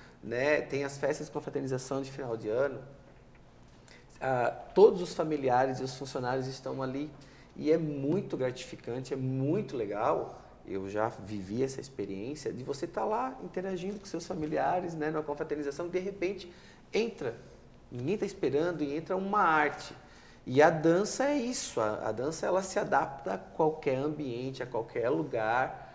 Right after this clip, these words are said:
né? Ela vai a, a, agradar todo mundo de uma maneira geral, adultos,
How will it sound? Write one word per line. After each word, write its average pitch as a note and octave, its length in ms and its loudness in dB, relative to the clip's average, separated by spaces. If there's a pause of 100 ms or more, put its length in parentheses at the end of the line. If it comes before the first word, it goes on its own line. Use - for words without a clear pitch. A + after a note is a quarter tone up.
(140)
né? B2+ 440 2
Ela A#2 220 4
vai A2+ 380 4
a, C#3+ 260 2
a, A2+ 200 -2
agradar A#2+ 560 -2
todo D#3+ 280 4
mundo C#3 400 -4
de B2+ 120 -8
uma B2 100 -6
maneira A#2+ 380 -4
geral, A#2 560 2
adultos, G#2 920 -8